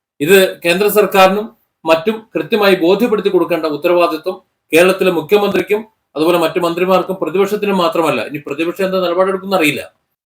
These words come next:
കേരളത്തിൽ മുഴുവൻ ജനങ്ങൾക്കുമുണ്ട്. കാരണം കേരളത്തിലെ ഈ വന്യമൃഗ പ്രതിസന്ധി, മൃഗങ്ങൾക്ക് മാത്രം ഇവിടെ ജീവിച്ചാൽ മതി എന്നുള്ള പ്രതിസന്ധി, വയനാട്ടിലും മറ്റ്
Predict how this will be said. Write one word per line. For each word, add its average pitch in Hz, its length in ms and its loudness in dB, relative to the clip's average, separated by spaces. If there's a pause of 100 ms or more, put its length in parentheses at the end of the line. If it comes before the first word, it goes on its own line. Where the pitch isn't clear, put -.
കേരളത്തിൽ 202 360 6
മുഴുവൻ 180 300 4
ജനങ്ങൾക്കുമുണ്ട്. 165 760 0 (420)
കാരണം 190 320 4
കേരളത്തിലെ 202 640 2
ഈ 175 140 4
വന്യമൃഗ 185 560 2
പ്രതിസന്ധി, 160 800 -4 (520)
മൃഗങ്ങൾക്ക് 208 440 4
മാത്രം 180 400 0
ഇവിടെ 160 200 0
ജീവിച്ചാൽ 185 420 0
മതി 170 200 -2
എന്നുള്ള 160 260 -2
പ്രതിസന്ധി, 147 400 -6
വയനാട്ടിലും 175 540 -2
മറ്റ് 180 380 -2